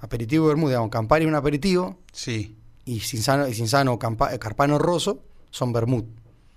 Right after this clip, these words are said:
Speaker 1: que tienen setenta y cinco por ciento de composición de vino.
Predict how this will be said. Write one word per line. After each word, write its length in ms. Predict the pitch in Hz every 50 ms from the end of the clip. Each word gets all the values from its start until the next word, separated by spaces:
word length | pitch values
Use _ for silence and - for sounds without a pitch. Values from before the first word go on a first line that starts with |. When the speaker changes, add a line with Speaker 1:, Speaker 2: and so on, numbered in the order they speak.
| - -
Speaker 1:
que 100 | - 113
tienen 280 | - 131 123 127 127 -
setenta 260 | 135 117 127 110 117
y 60 | 110
cinco 260 | 120 139 135 147 147
por 140 | 139 135 117
ciento 220 | - 151 147 156
de 40 | 160
composición 460 | 139 120 113 120 110 107 104 123 117
de 80 | 123 135
vino. 280 | 151 143 120 107 -